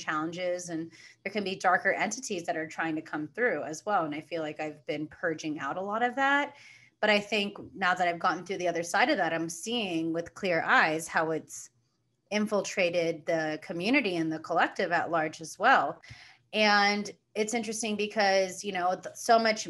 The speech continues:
uh, you know, like you were talking about earlier, like, we're in, like, so much social media and, like, constant, uh, news and, uh, information. And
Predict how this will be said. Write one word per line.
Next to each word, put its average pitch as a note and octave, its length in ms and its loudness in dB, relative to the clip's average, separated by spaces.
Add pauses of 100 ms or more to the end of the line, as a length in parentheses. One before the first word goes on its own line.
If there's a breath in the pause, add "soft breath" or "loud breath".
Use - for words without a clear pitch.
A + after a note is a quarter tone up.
(160)
uh, F3 500 4
you G3+ 80 -4
know, F3 120 2
like F3+ 160 0
you F#3+ 80 -2
were F#3+ 60 2
talking F#3 220 0
about E3+ 140 -2
earlier, E3+ 420 2
like, D#3 220 -4
we're F3+ 220 0
in, E3+ 300 -2 (100)
like, E3+ 240 -2
so - 240 -2
much F#3 180 -6
social G3 320 -2
media F3+ 640 4
and, F3 240 -6
like, D#3+ 300 -2 (400 soft breath)
constant, G3 1120 2
uh, E3+ 360 2
news F#3+ 880 -2
and, E3 640 -4
uh, E3 260 0
information. F#3+ 1080 -4
And E3 260 -6